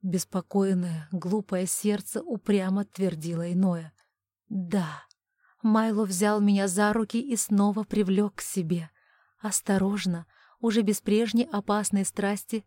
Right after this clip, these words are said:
стирающей все границы дозволенного. "Вот так",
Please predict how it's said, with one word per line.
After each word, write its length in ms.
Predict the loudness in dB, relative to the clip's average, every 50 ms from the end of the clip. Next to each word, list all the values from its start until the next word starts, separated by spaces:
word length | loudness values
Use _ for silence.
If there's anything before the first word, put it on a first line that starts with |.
| _ _
стирающей 720 | -18 -16 -6 -4 -2 -2 0 -2 -2 -4 -6 -6 -4 -4 -4
все 200 | -2 -2 -2 0
границы 480 | 0 0 0 0 -2 -4 -4 -4 -4
дозволенного. 800 | -2 -2 -2 -2 -4 -4 -4 -2 -2 -4 -4 -6 -6 -8 -12 -14 _ _ _ _ _ _ _ _ _ _ _ _ _ _ _ _ _ -8
"Вот 420 | -6 -4 -2 0 0 0 -2 -4 _ _ _ _ -2
так", 560 | -2 -2 -2 -4 -8 -12 -14 -16 -18 -18